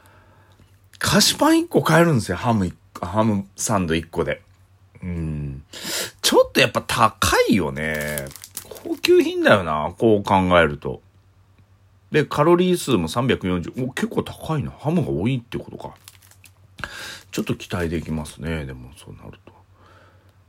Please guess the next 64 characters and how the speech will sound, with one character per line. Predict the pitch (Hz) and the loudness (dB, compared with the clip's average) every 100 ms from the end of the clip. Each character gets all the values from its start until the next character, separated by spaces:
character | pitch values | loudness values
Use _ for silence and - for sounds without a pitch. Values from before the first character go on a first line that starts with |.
| - | -8
う | 82 | -4
ん、 | 92 | -2
や | |
っ | 170 | 2
ぱ | 381 | 4
な | 180 220 269 | 6 6 4
ん | 247 | 4
か | 123 | 2
ね、 | 104 95 87 | 2 2 2
ま | 104 120 | 4 6
あ、 | |
毎 | 139 233 | 4 4
回 | 480 359 | 4 2
こ | 277 | 4
の | 269 | 6
話 | 262 254 262 | 6 2 4
に | |
最 | 240 233 | 4 4
近 | 240 | 4
な | 240 | 4
っ | - | 2
ち | 165 | 0
ゃ | 107 | 0
う | |
ん | 90 82 82 | -2 -4 -4
だ | 80 | -4
け | 85 | 0
ど、 | 101 82 - _ _ _ _ | 0 0 -4 _ _ _ _
ハ | 175 | 2
ム | 240 294 | 2 2
サ | 302 | 2
ン | 294 294 | 2 -2
ド | 277 247 | 2 4
選 | 262 254 | 4 0
手 | 233 - | -2 -2
権 | 190 127 98 | 0 2 0
を | 87 | -4
こ | - 90 78 - | -4 -4 -4 -6
う、 | - | -8
始 | 113 | -4
め | 131 | -2
た | 120 117 | 0 0
頃 | - 87 | 2 2
あ | 92 | 2
る | 87 | -2
じ | 76 | -8
ゃ | |
な | |
い | 67 | -12
で | |
す | - | -16
か。 | 69 | -16
サ | - | -8
ン | 95 | -6
ド | 92 | -4
イ | |
ッ | |
チ | - | -6
選 | 90 82 | -8 -8
手 | |
権 | - 73 | -8 -6
の | |
前 | 78 92 78 | 0 0 0
の。 | 80 117 - | 2 0 0